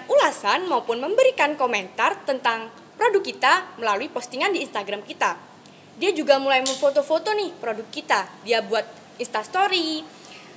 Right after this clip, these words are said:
Dan karena dia merasa cocok dengan produk kita, dia juga merekomendasikan produk kita kepada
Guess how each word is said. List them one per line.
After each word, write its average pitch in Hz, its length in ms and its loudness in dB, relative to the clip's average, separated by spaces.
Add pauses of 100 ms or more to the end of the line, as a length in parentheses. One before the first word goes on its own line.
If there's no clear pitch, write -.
(120)
Dan 240 160 0
karena 240 320 0
dia 359 240 2
merasa 247 320 2
cocok 339 400 -2
dengan 226 240 -4
produk 214 240 -6
kita, 240 480 0 (1040)
dia 427 160 6
juga 339 240 6
merekomendasikan 349 960 0
produk 240 240 -4
kita 285 240 -2
kepada 220 480 -2